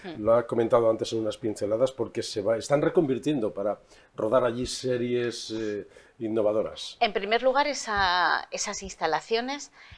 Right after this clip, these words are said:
Speaker 1: ya se han recuperado porque saben que tenían, bueno, pues una, una, digamos,
Speaker 2: Una hipoteca.
Speaker 1: una hipoteca,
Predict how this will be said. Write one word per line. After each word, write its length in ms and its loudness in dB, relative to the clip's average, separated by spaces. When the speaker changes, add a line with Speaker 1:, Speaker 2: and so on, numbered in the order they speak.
Speaker 1:
ya 240 2
se 140 -4
han 140 0
recuperado 640 -2
porque 240 -10
saben 320 -8
que 100 -6
tenían, 480 -14
bueno, 300 -10
pues 220 -16
una, 540 -4
una, 400 -2
digamos, 380 -10
Speaker 2:
Una 80 0
hipoteca. 400 -4
Speaker 1:
una 160 4
hipoteca, 640 2